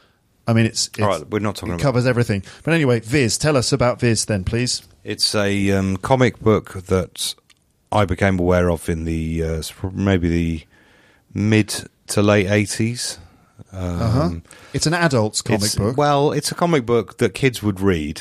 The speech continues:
Speaker 2: whether they were supposed to or not.
Speaker 1: But it's, it's
Speaker 2: They did, but
Speaker 1: no,
Speaker 2: it's
Speaker 1: let's
Speaker 2: not for kids.
Speaker 1: let's be clear, it's for adults. It's,
Speaker 2: It's,
Speaker 1: it contains
Speaker 2: it's
Speaker 1: a lot
Speaker 2: very,
Speaker 1: of
Speaker 2: very rude, but if you're completely honest, most people do see it when they're a kid, right?
Speaker 1: Mm-hmm.
Speaker 2: Or a teenage, young, young,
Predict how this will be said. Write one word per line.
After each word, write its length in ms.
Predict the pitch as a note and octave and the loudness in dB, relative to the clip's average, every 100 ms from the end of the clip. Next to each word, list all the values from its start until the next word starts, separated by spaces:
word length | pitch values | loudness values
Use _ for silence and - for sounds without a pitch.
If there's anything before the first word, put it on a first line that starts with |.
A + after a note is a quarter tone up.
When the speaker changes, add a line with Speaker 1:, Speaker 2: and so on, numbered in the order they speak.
| - | -4
Speaker 2:
whether 220 | G2+ F#2+ | -2 2
they 100 | G2 | 2
were 100 | F#2+ | 2
supposed 400 | - - G2 - | 2 2 0 0
to 80 | G2 | -2
or 120 | F2+ | -2
not. 220 | F2+ D#2 D#2+ | -2 -2 0
Speaker 1:
But 100 | C#3+ | 0
it's, 280 | D3 - - | 0 -2 0
it's 260 | D3+ G#2 | 2 2
Speaker 2:
They 0 | |
did, 320 | F2+ F2+ E2 - | 2 0 0 0
but 120 | G2 | 2
Speaker 1:
no, 80 | F#2+ | 2
Speaker 2:
it's 80 | C3+ | 2
Speaker 1:
let's 240 | C#3 C#3+ | 2 2
Speaker 2:
not 80 | - | -2
for 300 | - A#2+ G#2+ | 0 2 2
kids. 380 | - E2+ C#2+ - | -2 -4 -4 -2
Speaker 1:
let's 160 | D3 | -2
be 120 | - C#3 | 0 0
clear, 340 | - A#2+ A2+ C3+ | 2 2 2 0
it's 300 | C3 - - | 0 0 -2
for 300 | - C3 A2+ | -2 0 2
adults. 520 | A2+ A2+ G#2+ - - | 2 2 2 0 -2
It's, 220 | C#3 A#2+ - | -2 -2 -4
Speaker 2:
It's, 280 | A2 C3+ - | -2 -2 0
Speaker 1:
it 20 | |
contains 420 | B2+ A2+ C3+ C3 | 0 2 2 2
Speaker 2:
it's 40 | B2+ | 2
Speaker 1:
a 60 | |
lot 180 | B2+ C3 | 2 4
Speaker 2:
very, 140 | D3 | 2
Speaker 1:
of 60 | D#3 | 2
Speaker 2:
very 240 | C#3+ C3+ | 2 2
rude, 540 | A2+ F#2+ F2+ F2+ - - _ - - | 4 4 4 4 0 -10 _ -10 -2
but 200 | G#2 - - - | -2 -4 -16 -10
if 220 | A#2 - | -8 -2
you're 120 | G#2 | -2
completely 580 | - - F2 D3 E3 B2 | -2 -4 -2 0 2 2
honest, 360 | G#2 F#2+ F2 - | 2 2 0 0
most 280 | G2 B2 - | 0 0 0
people 260 | A2+ G#2+ | 0 0
do 240 | G2 F2+ F2+ | -2 0 0
see 220 | - E2 | 0 0
it 140 | D#2+ | 0
when 180 | D#2 D#2+ | -2 -4
they're 160 | D2+ D2+ | -4 -6
a 60 | |
kid, 380 | - D2+ C2 - _ _ - | -4 -6 -6 -12 _ _ -6
right? 320 | D#2+ D#2 - | -4 -4 -6
Speaker 1:
Mm-hmm. 720 | - C#3 C#3 C#3 D3 D3+ D#3 | -12 -14 -14 -14 -12 -12 -2
Speaker 2:
Or 100 | A2+ | 0
a 40 | G#2+ | 0
teenage, 580 | - A#2+ G2+ F2 D#2+ D#2+ | 0 0 2 0 -2 -2
young, 560 | G2+ G#2 G2+ F#2+ F#2 | 2 2 2 -2 -4
young, 440 | F#2 F#2 F2+ F2 | -2 0 0 -2